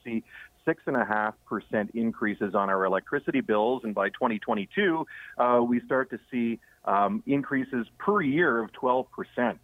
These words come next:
So it doesn't fix anything. It doesn't fix the problem. It doesn't fix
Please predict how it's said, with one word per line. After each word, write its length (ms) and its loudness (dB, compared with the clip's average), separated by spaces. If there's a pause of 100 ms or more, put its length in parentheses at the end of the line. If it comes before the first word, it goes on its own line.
(120)
So 200 2
it 180 -2
doesn't 340 0
fix 240 -4 (220)
anything. 600 -2
It 140 -16
doesn't 340 0 (120)
fix 260 -2
the 60 -4
problem. 640 2
It 100 -2
doesn't 320 -2
fix 220 0